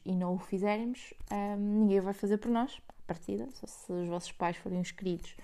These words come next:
e deslocarem-se para vir limpar a vossa casa. Caso isso não aconteça, ou limpamos a casa, ou então, hum, pronto, ninguém o faz por nós, ou arranjamos uma empregada de limpeza, mas deduzo que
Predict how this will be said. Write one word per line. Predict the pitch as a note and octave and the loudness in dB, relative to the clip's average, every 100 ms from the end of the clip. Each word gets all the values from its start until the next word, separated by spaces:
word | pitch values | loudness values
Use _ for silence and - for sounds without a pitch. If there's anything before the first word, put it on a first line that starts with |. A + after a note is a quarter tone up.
| - - - - - - | -16 -16 -18 -20 -16 -6
e | F#3+ | -4
deslocarem-se | F#3+ G3 G3 F3 F3+ - | 0 2 2 0 -2 -2
para | F#3 | 2
vir | F#3 | 4
limpar | F#3+ G3+ G#3+ G3+ | 4 4 4 4
a | |
vossa | G3 F#3+ - F3+ | 4 0 -2 -8
casa. | - F#3 F#3 G3+ G#3+ - - - - - _ - | -4 -4 -4 -6 -10 -14 -18 -18 -20 -20 _ -6
Caso | - C4 C4 B3+ C4 B3+ C4 C4 - - - - | 4 4 4 0 -6 -4 -4 -6 -8 -8 -8 -6
isso | B3 - | -2 4
não | C4 | 6
aconteça, | B3 B3+ G3 - - - - - - - - - - - - - - - - - | 6 6 4 0 -10 -16 -18 -16 -14 -12 -10 -10 -10 -16 -20 -20 -20 -20 -12 2
ou | G#3+ | 6
limpamos | G#3+ G#3 G3+ G3+ | 6 4 2 0
a | G3+ | -2
casa, | G3+ G3 G3 G3 G#3 - | 0 0 0 -4 -6 -6
ou | F#3+ | -6
então, | F#3 F#3 F3+ F#3 F#3+ G#3+ - - - - | -4 -4 -4 -6 -8 -12 -18 -20 -12 -4
hum, | F#3 F3+ F3+ F3+ F#3 G#3 | 0 2 0 -2 -6 -6
pronto, | F3+ E3+ G3+ - | -6 -6 -6 -2
ninguém | F#3+ E3+ | 0 0
o | |
faz | E3+ E3 | -2 -8
por | - F#3+ | -4 0
nós, | G3 A#3 - - - - - - - - - - - | 0 0 -6 -14 -20 -20 -20 -20 -20 -20 -18 -14 -4
ou | F3 | -2
arranjamos | - E3+ F3 E3+ | 0 2 2 2
uma | F3+ | 2
empregada | F3 F3 F3 F3+ | 2 0 2 2
de | F#3 | 2
limpeza, | F#3+ F#3 F3 F3+ | 2 2 2 4
mas | F#3+ G3 F#3+ | 4 4 4
deduzo | F#3 F3+ G3 F3 - | 2 4 4 4 -2
que | - G3+ F#3 | 0 2 2